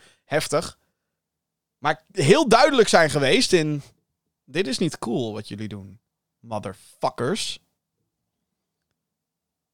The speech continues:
Waarom doen bedrijven dit? Dit is, zeg maar, gierigheid ten top. Terwijl ik er,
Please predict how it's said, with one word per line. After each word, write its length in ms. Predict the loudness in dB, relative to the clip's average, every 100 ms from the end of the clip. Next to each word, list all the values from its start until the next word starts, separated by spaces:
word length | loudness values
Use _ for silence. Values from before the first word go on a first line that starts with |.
| _ _
Waarom 320 | 4 4 4
doen 140 | 2
bedrijven 420 | 0 -2 -4 -6 -12
dit? 380 | -14 -16 -20 _ _ _ _ _ _
Dit 160 | -4 0
is, 100 | 2
zeg 160 | 2
maar, 340 | 4 2 2 -2 _ _ _ _ _ _ _ _ _
gierigheid 800 | -8 -2 0 0 2 2 0 -2
ten 180 | -4 -4
top. 220 | -6 -8 -18 _ _ _ _ _ _ _ _ _ _ _ _
Terwijl 280 | 4 4 2
ik 100 | 2
er, 220 | 2